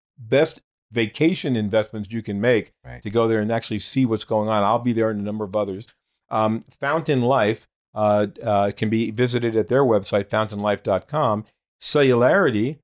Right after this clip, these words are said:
Speaker 1: our s-, the company that makes the therapeutics and is investigating all this, is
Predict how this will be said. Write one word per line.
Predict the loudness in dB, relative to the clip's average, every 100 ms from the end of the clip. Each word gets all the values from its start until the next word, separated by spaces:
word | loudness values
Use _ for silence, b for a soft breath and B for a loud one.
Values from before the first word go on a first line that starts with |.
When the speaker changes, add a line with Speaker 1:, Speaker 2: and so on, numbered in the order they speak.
| -8
Speaker 1:
our | -2 -2
s-, | -2 -10
the | -8 -6
company | -4 -2 0
that | 0
makes | 2 0 -2 -8
the | -8
therapeutics | -2 0 0 -2 -4 -4
and | -6
is | -6
investigating | -4 -2 -2 -2 -4
all | -4
this, | -4 -6 -8 _ _ _
is | -4 -2 -2